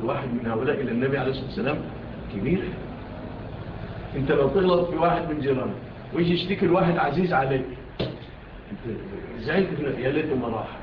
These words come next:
يا ليتني ما ضربته، يا ليتني ما أذيته ولا كلمته". ده راح يشتكي للنبي عليه الصلاة والسلام. فقال:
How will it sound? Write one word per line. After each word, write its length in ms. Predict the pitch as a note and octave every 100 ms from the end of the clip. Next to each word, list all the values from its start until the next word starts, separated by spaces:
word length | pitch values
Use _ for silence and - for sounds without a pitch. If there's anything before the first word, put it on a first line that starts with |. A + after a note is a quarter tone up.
| B2
يا 100 | C#3
ليتني 360 | E3+ D#3+ C3+
ما 240 | C3 B2+ A#2+
ضربته، 580 | G#2 A#2 B2+ - A2+
يا 140 | A#2+ D#3
ليتني 320 | D#3 D#3+ C#3+
ما 260 | C3 B2+ B2+
أذيته 320 | B2 C#3+ C3+
ولا 140 | B2+
كلمته". 380 | A#2+ A#2 A2 - - - - - - - -
ده 160 | A2+ F3+
راح 140 | A3
يشتكي 340 | F3+ - A#3 E3
للنبي 380 | C#3+ F3+ G#3
عليه 140 | - C#3+
الصلاة 160 | -
والسلام. 380 | - - F3+ G3 - - - C3+ A#2 A2+ - - - - - - -
فقال: 760 | B2+ F3 F#3+ A3 A#3+ B3 C4